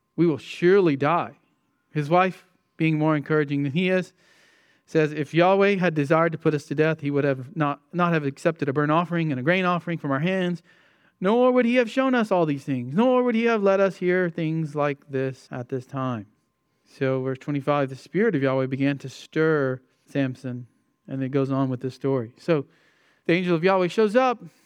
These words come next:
They realize at the end of the story, "Wow, this is God. This is God." They, they realized, and, and so did Gideon, and so did Abraham,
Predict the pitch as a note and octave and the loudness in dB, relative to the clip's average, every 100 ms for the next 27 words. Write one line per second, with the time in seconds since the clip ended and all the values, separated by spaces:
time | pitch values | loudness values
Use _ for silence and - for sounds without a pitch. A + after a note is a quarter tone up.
0 | _ _ - F3 D3+ A3+ C#3+ A2+ C#3 D#3 | _ _ -2 0 2 2 2 -2 -4 -4
1 | - E3+ D3+ C#3+ D#3 E3 C#3 - D#3+ D3 | -8 -10 -10 -6 -4 -4 -4 -4 -2 -2
2 | C3 D3+ C#3 E3 - - C3+ C3 B2+ - | -4 -8 -8 -8 -10 -18 -16 -16 -18 -20
3 | _ _ _ _ _ _ _ _ _ - | _ _ _ _ _ _ _ _ _ -10
4 | C#3+ C3 D3 C3 F3 F3+ E3 G3 G3+ D#3 | -10 -8 -6 -2 -2 0 -2 2 2 2
5 | C#3+ E3 - _ _ _ _ _ _ - | -2 -8 -12 _ _ _ _ _ _ -6
6 | D3 D3 C3+ - D#3 D#3 C3 - _ _ | -4 -4 -4 0 0 0 -2 -6 _ _
7 | _ _ _ C#3+ D3+ D3+ C#3+ C#3+ B2+ - | _ _ _ -6 -2 0 0 -2 -6 -8
8 | - D3+ C#3 B2+ C#3+ D3 C#3+ B2 B2 | -4 -2 -2 -6 -6 -4 -4 -4 -8